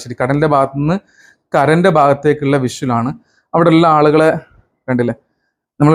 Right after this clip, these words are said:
ഡ്രോൺ നിൽക്കുന്നത് കടലിലേക്ക് നിന്നിട്ട് ആ കരന്റെ ഭാഗം ഒന്നിങ്ങനെ, എന്താ പറയാ, ആ, വീഡിയോ ചെയ്താൽ എങ്ങനെ ഉണ്ടാവും എന്നുള്ളത് ഒന്ന്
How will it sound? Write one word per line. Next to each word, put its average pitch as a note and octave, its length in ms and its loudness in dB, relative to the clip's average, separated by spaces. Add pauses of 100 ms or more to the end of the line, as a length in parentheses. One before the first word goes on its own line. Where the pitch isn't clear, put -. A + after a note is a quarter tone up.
(100)
ഡ്രോൺ D#3 220 2
നിൽക്കുന്നത് F3+ 360 2 (220)
കടലിലേക്ക് D3+ 440 2
നിന്നിട്ട് C#3 280 -2 (140)
ആ - 20 0 (140)
കരന്റെ C#3 420 0
ഭാഗം C#3 340 0
ഒന്നിങ്ങനെ, C3+ 380 0 (380)
എന്താ C3 180 -4
പറയാ, B2+ 180 2 (760)
ആ, - 20 2 (520)
വീഡിയോ C3+ 240 4 (140)
ചെയ്താൽ C#3 320 2
എങ്ങനെ C3 200 0
ഉണ്ടാവും B2+ 220 0
എന്നുള്ളത് B2 320 -2
ഒന്ന് B2 120 -4